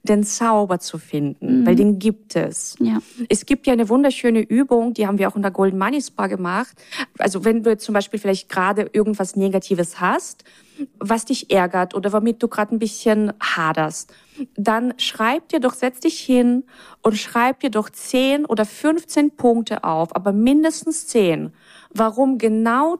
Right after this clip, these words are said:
Speaker 1: das, was dir passiert oder worüber du dich gerade ärgerst, ein Geschenk ist.
Speaker 2: Mhm.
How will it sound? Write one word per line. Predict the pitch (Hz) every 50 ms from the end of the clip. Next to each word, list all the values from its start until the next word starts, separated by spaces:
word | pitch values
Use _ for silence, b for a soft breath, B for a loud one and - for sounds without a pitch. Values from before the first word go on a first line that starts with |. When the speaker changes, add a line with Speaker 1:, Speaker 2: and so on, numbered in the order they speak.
| - _
Speaker 1:
das, | - 226 214 202 185 170 - - - -
was | 196 196 - -
dir | - 214 214 233 226
passiert | - 233 - - - 233 220 208 190 - -
oder | 185 196 185
worüber | 196 196 185 190 226 247 247 277 269
du | 226 240 233
dich | 208 226 - -
gerade | - - 208 202 202 208 202 - -
ärgerst, | 196 190 175 170 160 156 143 143 - - - - -
ein | 180 175
Geschenk | 170 180 - - - 165 151 147 151 - - -
ist. | 147 147 139 - - - - -
Speaker 2:
Mhm. | 226 220 220 214 208 214 262